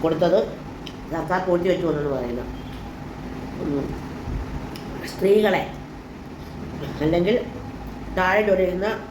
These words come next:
ലൈഫ് ബോയിയെ വരെ ചൂഷണം ചെയ്യുന്ന ഒരു വിഭാഗം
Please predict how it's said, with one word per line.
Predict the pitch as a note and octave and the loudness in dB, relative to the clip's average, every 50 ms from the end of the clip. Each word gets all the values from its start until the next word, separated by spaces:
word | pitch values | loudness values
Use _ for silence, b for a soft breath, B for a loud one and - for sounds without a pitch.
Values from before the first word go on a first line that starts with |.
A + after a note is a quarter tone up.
| - - - - - - F#3 G3+ A3 - - - - - - - | -14 -14 -14 -12 -12 -10 -8 -8 -8 -8 -10 -12 -12 -12 -6 0
ലൈഫ് | D3+ D#3+ F3 F#3 F#3 F#3+ | 2 4 4 4 4 4
ബോയിയെ | G3+ G#3 G#3+ A3 | 6 8 8 8
വരെ | G#3 F#3+ E3 E3+ D#3+ - - - - - - - - - - - - - - - - - - - - - - - - - - - - - - - - - - - - - - - - - - - - - | 6 6 4 2 2 0 -2 -6 -10 -12 -12 -10 -10 -10 -12 -12 -12 -12 -14 -14 -14 -12 -12 -12 -12 -12 -10 -10 -10 -8 -6 -6 -4 -4 -4 -4 -4 -4 -4 -4 -4 -4 -4 -4 -6 -6 -8 -8 -2 0
ചൂഷണം | F3+ F#3 F#3 F3+ F#3+ G3 G3 F#3+ | 2 4 4 4 4 4 4 6
ചെയ്യുന്ന | F#3 F3 E3 D#3+ D3+ E3+ F#3 A3 A3+ - - - - - - - - - - - - - - - - - - E3 | 6 4 4 4 2 2 2 2 0 -2 -6 -10 -10 -10 -10 -10 -10 -10 -10 -10 -10 -10 -10 -10 -8 -2 4 4
ഒരു | E3 E3 F#3+ | 6 6 6
വിഭാഗം | F#3 E3+ D#3+ - E3+ E3+ E3+ E3+ F3+ G#3 | 4 4 4 4 4 2 4 2 2 0